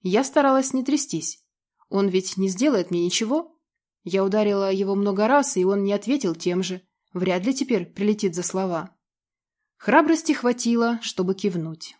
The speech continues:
«Ладно, дорогая, хочешь развод? Пожалуйста». Наигранно легко согласился Тимур и сразу добавил: «Напомни, как дела у твоей матери?» «Хорошо», пискнула я.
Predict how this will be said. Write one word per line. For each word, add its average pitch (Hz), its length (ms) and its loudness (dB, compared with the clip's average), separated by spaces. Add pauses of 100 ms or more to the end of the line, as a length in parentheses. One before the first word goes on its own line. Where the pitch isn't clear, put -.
(880)
«Ладно, 208 400 6
дорогая, 160 580 -2 (340)
хочешь 196 420 -2
развод? 269 500 0 (160)
Пожалуйста». 180 680 0 (500)
Наигранно 240 520 2
легко 262 340 0
согласился 175 600 -2
Тимур 294 300 -2
и 233 60 -2
сразу 233 340 -2
добавил: 151 500 -6 (540)
«Напомни, 302 640 4 (100)
как 330 220 4
дела 294 200 6
у 285 60 2
твоей 262 200 2
матери?» 247 540 0 (720)
«Хорошо», 185 1080 -2 (160)
пискнула 247 380 -2
я. 240 260 -2